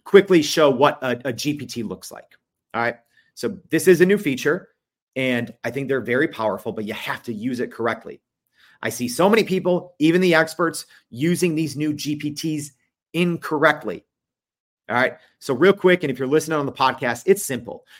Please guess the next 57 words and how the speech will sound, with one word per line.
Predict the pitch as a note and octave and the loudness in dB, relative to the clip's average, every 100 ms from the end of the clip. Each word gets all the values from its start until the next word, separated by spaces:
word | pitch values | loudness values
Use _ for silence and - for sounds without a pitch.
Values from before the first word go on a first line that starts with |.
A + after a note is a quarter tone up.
| _ | _
Creating | - A#3+ A3 | 4 6 6
a | |
G | B2+ D3+ | 4 2
P | D3+ | 0
T, | D3 C#3 C#3+ D3 _ | -2 -2 -4 -6 _
right, | A#2+ B2+ A#2+ | -2 -2 -2
for, | C3 B2+ - | -2 -2 -2
for, | A#2+ | -8
for | - F3 | 0 2
all | G#3 | 2
the | D3+ | 2
downsides | B2+ C3 B2 C3+ A#2 | 0 -2 -2 -2 -2
I | G#2 | -8
don't | A#2 G2+ | -10 -4
like, | B2+ B2 - _ _ _ | -2 -2 -6 _ _ _
uh, | A#2 A2 G2 | -6 -4 -6
creating | - A3 D#3+ | 4 4 6
them | E3 | 0
is | A#2+ - | -2 -6
so | A#2+ | -8
simple. | - G2+ - - _ _ _ | -8 -12 -14 -20 _ _ _
So | C3 - - | -6 -6 2
it | F#3+ - | 2 4
is | E3 D3+ | -2 -2
a | C3+ A#2 | -6 -4
no | A2+ E3 | 2 2
code | E3+ D#3 D#3 D3+ | 2 2 2 0
or | B2+ A2+ | -4 -2
low | A#2 C3+ | -2 -2
code, | C3+ G#2+ A#2 F3+ - _ | -2 -6 -6 -6 -14 _
right? | G#2+ B2 | -6 -6
So | - C3+ | -6 -8
you | B2+ | -8
can | A#2+ | -2
literally | C#3+ A3 A3 | 0 0 0
just | D#3 - | -4 -4
go | C#3 B2+ | -4 -4
in. | A#2+ B2 - _ _ | -4 -6 -14 _ _
It's | - | -10
kind | - F#3+ | -2 -2
of | B2 | -2
meta | A#2+ A#2 B2+ C3 | -2 -2 -2 -2
or, | G#2+ G2+ - | -4 -6 -8
you | A2+ | -10
know, | G2 | -8
Inception, | B2 A#2 A2+ - A#2 C#3 | -8 -10 -12 -10 -10 -6
but | A2 | -6
you | C3+ | -6
can | C3+ A2 | -10 -10
chat | - C#3+ - | 0 0 2
with | C#3+ D3 | -4 -4
Chat | - B2 - | -6 -6 -6
G | B2 | -12
P | A2 | -12
T | - C#3+ D#3+ - | -6 -6 -6 -12
to | C3+ | -14
create | - B2+ B2+ A#2+ | -8 -2 -2 -2